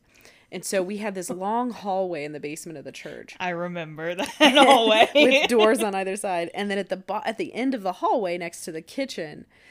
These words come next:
Speaker 1: um, there was a small ramp that went
Speaker 2: Mm.
Speaker 1: down into a fellowship hall where we had, like, meals and stuff, and there was a linoleum floor and all that. <laughs>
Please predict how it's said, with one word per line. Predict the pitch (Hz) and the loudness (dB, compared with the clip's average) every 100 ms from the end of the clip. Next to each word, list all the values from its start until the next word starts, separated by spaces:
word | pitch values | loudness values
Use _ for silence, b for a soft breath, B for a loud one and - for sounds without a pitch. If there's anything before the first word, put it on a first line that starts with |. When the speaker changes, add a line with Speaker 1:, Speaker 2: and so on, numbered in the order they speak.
| b b - | b b -8
Speaker 1:
um, | 185 170 170 - _ | -4 -4 -8 -14 _
there | 190 | -8
was | 185 180 | -6 -6
a | 170 | -6
small | - 220 202 196 185 170 | -4 -4 -4 -4 -6 -4
ramp | 180 208 139 - - 196 | -2 -2 -4 -14 -16 -4
that | 208 180 | -4 -2
went | 196 180 | -6 -4
Speaker 2:
Mm. | 196 | -2
Speaker 1:
down | 202 196 180 170 170 - - | 0 0 -2 -4 -10 -14 -8
into | 202 202 202 165 | -6 -6 -6 -8
a | 160 | -8
fellowship | - 135 226 175 | -6 -4 -6 -8
hall | - 147 139 135 143 | -8 -6 -4 -4 -6
where | 160 170 | -8 -10
we | 160 | -10
had, | 180 165 160 | -10 -12 -12
like, | 160 190 | -12 -10
meals | 196 180 165 165 | -8 -8 -8 -12
and | 160 | -14
stuff, | - 160 139 - - | -10 -8 -10 -12 -18
and | 160 147 | -14 -12
there | 147 | -12
was | 160 | -12
a | |
linoleum | 151 156 147 143 143 | -12 -12 -12 -14 -14
floor | 160 165 151 143 | -14 -14 -12 -12
and | 143 | -12
all | - | -16
that. | - | -18
<laughs> | _ | _